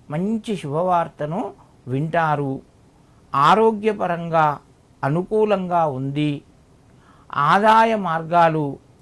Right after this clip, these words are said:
కొంత మేరకు పెరిగే అవకాశం ఉన్నది. మీకు ఈరోజు ముఖ్యమైన నిర్ణయాలు తీసుకోవలసి వస్తే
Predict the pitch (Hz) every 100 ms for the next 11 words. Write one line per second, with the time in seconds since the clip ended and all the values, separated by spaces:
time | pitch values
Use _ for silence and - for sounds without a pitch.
0 | _ _ 208 220 214 220 185 170 175 202
1 | 190 175 156 151 165 180 160 - _ _
2 | _ 127 127 175 196 180 151 165 240 294
3 | _ _ _ 139 143 156 139 135 131 _
4 | _ _ _ _ _ _ _ _ _ _
5 | _ _ 151 202 240 214 180 160 - _
6 | _ - 180 170 170 220 220 165 147 _
7 | 240 240 226 214 202 160 147 160 202 202
8 | 190 180 151 151 160 - 190 185 180 170
9 | 156 143 135 - 143 139 131